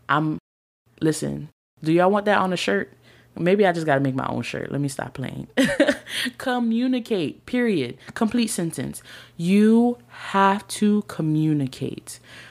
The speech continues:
right? The pitfall that I fell into earlier on in our relationship when I needed, when my needs weren't being met, is I did not know how to communicate them. And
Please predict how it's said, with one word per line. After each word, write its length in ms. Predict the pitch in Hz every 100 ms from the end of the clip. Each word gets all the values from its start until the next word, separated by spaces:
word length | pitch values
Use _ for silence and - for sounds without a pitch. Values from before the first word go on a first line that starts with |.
| -
right? 340 | 160 156 165 - - _ _ _ _ _ _
The 140 | 143 151
pitfall 600 | - 220 - 202 175 160
that 140 | 147
I 100 | 139
fell 340 | - 170 160
into 540 | 156 165 156 160 139 - -
earlier 440 | 170 170 156 -
on 140 | 147
in 120 | 147 143
our 120 | 135
relationship 800 | 135 135 165 - 139 - 131 - - - -
when 540 | 147 147 143 139 131 - _ - - -
I 240 | 156 147
needed, 800 | 147 143 143 156 165 175 160 - 143 143 - - _ _
when 200 | 156 160
my 140 | 151 143
needs 380 | 151 170 160
weren't 260 | 151 147 151
being 320 | 151 143 131
met, 300 | 143 202 - - - -
is 180 | 147 -
I 200 | - 165
did 200 | 214 160
not 360 | 135 135 131 -
know 160 | 143 135
how 160 | 139
to 80 | 131
communicate 760 | - 127 127 135 127 127 123
them. 300 | - 120 127 - - - - -
And 540 | 151 151 147 143 147